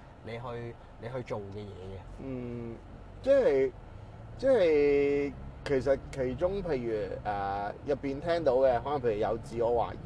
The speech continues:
Speaker 2: 疑啦，
Speaker 1: 係。
Speaker 2: 實際上嘅財務壓力啦，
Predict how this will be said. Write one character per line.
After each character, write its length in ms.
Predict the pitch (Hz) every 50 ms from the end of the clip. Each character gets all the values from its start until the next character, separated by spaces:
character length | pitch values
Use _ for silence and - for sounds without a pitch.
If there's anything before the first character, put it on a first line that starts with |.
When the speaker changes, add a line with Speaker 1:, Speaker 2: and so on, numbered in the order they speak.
| - 92
Speaker 2:
疑 40 | 98
啦， 580 | 104 110 120 123 123 120 123 127 127 123 123 123
Speaker 1:
係。 80 | 135 127 113 107 - - - - - -
Speaker 2:
實 200 | - - 143 135 127
際 240 | - 143 139 143 147
上 240 | 131 135 123 123
嘅 320 | 123 127 127 127 131 131 131
財 200 | - - - 101 101 104 101
務 100 | 104 107
壓 160 | 110 110 113 117
力 80 | 117 117 -
啦， 540 | 110 117 120 123 123 131 131 127 127 127